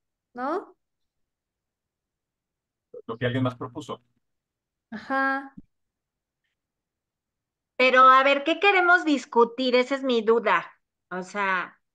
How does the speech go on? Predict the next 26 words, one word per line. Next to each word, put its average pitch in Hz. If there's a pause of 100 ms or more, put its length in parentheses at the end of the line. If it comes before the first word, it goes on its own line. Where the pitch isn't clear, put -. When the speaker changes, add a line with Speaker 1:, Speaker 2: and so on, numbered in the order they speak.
(140)
Speaker 3:
¿cuál 294
es 359
Speaker 1:
¿Cómo? 311
Speaker 3:
el - (360)
tema? 285 (480)
Y 226
entonces 226
ya 240
a 240
partir 233
de 226
ahí 226
definir, 196 (100)
¿no? 196 (1200)
Speaker 1:
O 254
sea, 285
pues, 285 (120)
es 320
que 370
puede 349
ser 320 (400)
leer 294
cada 302
quien 294
esos 285
libros 262